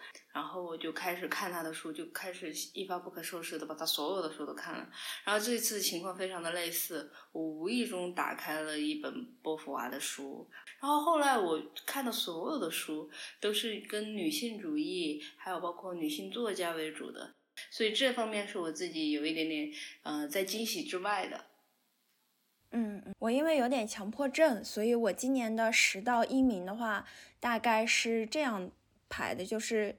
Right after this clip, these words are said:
Speaker 2: 第十名到第七名是这种所谓的社会小说，然后第六名到第四名全部都是社科书，然后剩下的前三名就是没有办法排列的，然后以文学为主的三本著作。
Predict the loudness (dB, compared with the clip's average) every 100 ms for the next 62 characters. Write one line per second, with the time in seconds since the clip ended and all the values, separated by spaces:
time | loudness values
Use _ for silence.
0 | -4 0 2 2 0 0 0 0 0 -2
1 | 0 0 0 0 -2 -8 -10 -18 -16 -6
2 | 0 2 2 0 -2 -6 -6 -4 -2 0
3 | 0 0 2 0 2 -2 -2 -6 -6 -4
4 | -4 -6 -10 -18 -20 -8 -6 0 4 4
5 | 4 2 4 4 4 2 2 2 2 0
6 | 2 2 2 -4 -6 -4 -2 0 2 0
7 | -2 -2 0 0 0 -4 -4 -4 -6 -8
8 | -12 -18 -14 -4 0 0 2 2 2 2
9 | 4 4 4 2 0 -2 -2 4 4 4
10 | 0 0 -2 -2 -4 -2 2 2 2 0
11 | 0 -2 -2 -4 0 4 4 4 0 -4
12 | -10 -16 -4 -2 2 2 2 0 0 0
13 | 2 0 2 0 -2 -2 -2 0 2 2
14 | 0 -2 -2 -4 -6 -8 -8 -6 -6